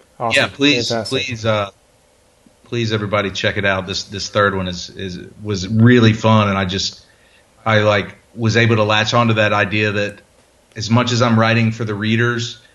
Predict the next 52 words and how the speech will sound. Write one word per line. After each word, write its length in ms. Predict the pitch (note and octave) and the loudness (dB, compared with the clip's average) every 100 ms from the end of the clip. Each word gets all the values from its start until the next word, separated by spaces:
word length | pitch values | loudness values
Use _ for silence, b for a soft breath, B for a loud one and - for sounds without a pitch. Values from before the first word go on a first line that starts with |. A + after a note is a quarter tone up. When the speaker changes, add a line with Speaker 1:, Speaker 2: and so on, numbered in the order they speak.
| _ | _
Speaker 2:
I 100 | G#2+ | 0
am 140 | A#2 A2 | 2 4
writing 200 | G#2 G2+ | 2 -2
for 120 | F2 | -4
me 180 | F#2+ G2 | -6 -4
too, 400 | F2+ G2+ G2 G2 | -4 -2 0 -2
and 200 | D#2+ F#2+ | -2 -2
I'm 60 | F#2+ | 0
Speaker 1:
Mm-hmm. 80 | A2 | 0
Speaker 2:
just 180 | G2 - | 0 0
gonna 140 | F#2+ | -2
do 180 | F2+ G2 | -2 -4
what 80 | F#2 | 0
I 40 | |
wanna 220 | F#2 F#2 F2+ | 0 0 0
do, 140 | F#2+ | 0
and 60 | F#2+ | 0
I'm 80 | F#2 | 0
gonna 140 | F#2+ | 0
have 260 | F2+ F#2 F2 - G#2+ | 0 -2 -4 -10 -4
damn 240 | G2 F#2+ | 0 0
fun 220 | F2 F#2 F2 | 0 0 0
doing 220 | F2+ F2+ | 0 -2
it. 140 | F2 - - B B B - | -4 -8 -20 B B B -8
Speaker 1:
My 100 | A2+ | -2
mom 220 | A2+ A2+ | 0 0
is 80 | G#2+ | 0
watching 240 | A2+ G#2 | -2 -4
the 80 | G#2+ | -8
show. 160 | - A2 | -8 -8
She 120 | A2+ | -8
says, 180 | - A2+ | -4 2
"I 80 | B2+ | 4
read 160 | C#3 | 4
the 60 | B2 | 4
first 260 | - B2+ - | -2 -4 -2
book 160 | B2 | -4
in 60 | B2 | -4
the 60 | |
series, 380 | A#2+ B2 A#2+ A2+ | -4 -2 0 0
love 240 | A#2 B2+ C#3 | 0 0 0
the 80 | |
setting. 420 | A#2+ A#2+ G#2+ F2+ F#2+ | -2 2 0 -2 -10
It 60 | |
was 100 | G#2+ | -14
a 40 | G2+ | -14
compelling 480 | G#2+ G2+ G#2+ G#2 | -12 -6 -6 -6
story." 380 | F#2+ - F#2+ F2 - _ _ _ _ _ _ _ | -10 -10 -10 -10 -16 _ _ _ _ _ _ _
Speaker 2:
Cool. 380 | - A2+ G2 F2+ | 0 4 4 4
Speaker 1:
So 80 | - | 2
Speaker 2:
Thanks, 220 | C3+ C3 | 0 2
Mom. 300 | A2+ A2 A2+ | 4 6 4